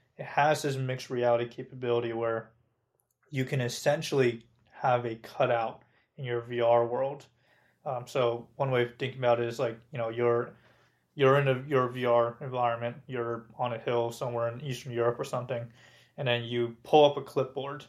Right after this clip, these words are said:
and this clipboard, your real life clipboard, is now, like, shows up in your V R world. Like, there's a little cutout of it,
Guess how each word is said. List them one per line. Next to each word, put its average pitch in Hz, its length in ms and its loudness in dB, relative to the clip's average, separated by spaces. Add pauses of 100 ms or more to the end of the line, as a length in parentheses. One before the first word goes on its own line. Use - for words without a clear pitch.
(240)
and 120 500 -6
this 123 160 -6
clipboard, 131 680 2
your 123 140 -4
real 143 320 4
life 120 240 4
clipboard, 113 480 -6 (380)
is 131 240 -6
now, 123 280 6
like, 117 200 2 (220)
shows 135 480 4
up 120 280 4
in 135 140 -4
your 120 200 -2
V 120 160 -6
R 113 220 0
world. 131 320 -6 (100)
Like, 120 160 -6
there's 131 160 -6
a 131 60 -6
little 120 240 -2
cutout 120 400 2
of 120 160 -4
it, 139 160 -12